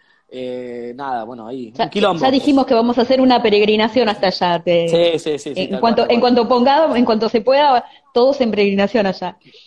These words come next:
Speaker 2: Y nada, eso, preguntaban cuándo sale, y Lucho acá le contestó que recién tuvo la segunda edición de, mm,
Speaker 1: De
Speaker 2: cerezas.
Speaker 1: cerezas.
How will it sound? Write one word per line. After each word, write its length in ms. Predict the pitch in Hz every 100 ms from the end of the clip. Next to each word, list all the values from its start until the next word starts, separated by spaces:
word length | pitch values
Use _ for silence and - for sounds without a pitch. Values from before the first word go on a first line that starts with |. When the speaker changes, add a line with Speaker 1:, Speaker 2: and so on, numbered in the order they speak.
| -
Speaker 2:
Y 500 | 226 226 233 226 226
nada, 240 | 240 247 226
eso, 180 | 220 220
preguntaban 460 | 208 208 226 233
cuándo 260 | 226 233 240
sale, 460 | 247 311 311 320 311
y 80 |
Lucho 240 | 240 269 294
acá 140 | 262
le 80 | 262
contestó 400 | 247 240 247 247
que 260 | 240 220 208
recién 460 | 208 190 226 226
tuvo 240 | - 226 220
la 140 | 196
segunda 340 | 202 190 202
edición 400 | 196 185 - 196
de, 260 | 190 190 180
mm, 440 | 170 170 165 151 147 127 _ _
Speaker 1:
De 180 | 127 180
Speaker 2:
cerezas. 20 |
Speaker 1:
cerezas. 580 | 156 151 127 110 -